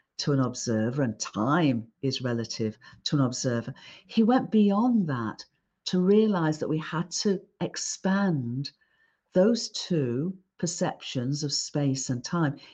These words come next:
into a single perception of what he called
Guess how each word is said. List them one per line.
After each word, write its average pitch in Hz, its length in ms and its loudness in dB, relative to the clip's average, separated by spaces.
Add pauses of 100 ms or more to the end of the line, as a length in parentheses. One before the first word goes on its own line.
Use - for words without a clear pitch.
(140)
into 180 320 2
a 170 60 0
single 196 960 0 (200)
perception 117 840 -4 (340)
of 165 160 0
what - 140 -2
he 208 260 0
called 151 400 -2